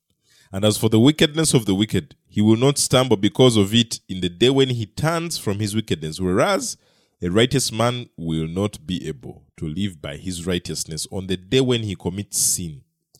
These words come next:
You know, sometimes we are righteous people. You're living in a righteous way. But the day you fall, you're responsible for that.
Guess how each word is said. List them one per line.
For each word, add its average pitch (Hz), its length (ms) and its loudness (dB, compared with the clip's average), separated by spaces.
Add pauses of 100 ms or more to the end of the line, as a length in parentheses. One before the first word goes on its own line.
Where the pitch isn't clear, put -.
(500)
You - 80 -4
know, 170 60 2
sometimes 151 840 2 (1800)
we 104 320 0 (160)
are 104 220 2
righteous 120 540 -2
people. - 440 -10 (840)
You're 95 200 2
living 110 540 0 (460)
in 87 100 -8
a 85 40 -2
righteous 120 580 0
way. 95 300 0 (380)
But 117 100 -4
the 127 100 0
day 123 200 0
you 170 160 0
fall, 98 500 2 (220)
you're 98 100 -2
responsible 107 640 0
for 87 200 -4
that. - 260 -12